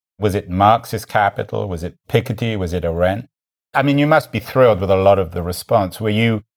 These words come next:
particularly thrilled when people compare you to Piketty or Arendt or Marx or whoever? Do you consider yourself in a tradition, a critical tradition?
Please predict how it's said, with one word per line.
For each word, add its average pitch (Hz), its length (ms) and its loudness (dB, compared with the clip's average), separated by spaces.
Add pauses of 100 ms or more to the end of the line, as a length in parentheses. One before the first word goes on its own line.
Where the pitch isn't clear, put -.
(180)
particularly 131 480 0
thrilled 120 360 2
when 107 140 2
people 107 280 -6
compare 110 380 2
you 110 160 0
to - 120 -10
Piketty 107 720 -4
or 71 260 -6
Arendt 98 640 0
or 65 100 -12
Marx 95 680 0
or 73 360 -12 (260)
whoever? 101 600 2 (420)
Do 120 120 -2
you 147 180 2
consider 127 520 -4
yourself 117 360 0
in 107 100 -4
a - 60 -6
tradition, 92 560 -8
a 85 60 -12
critical - 480 -6
tradition? - 600 -12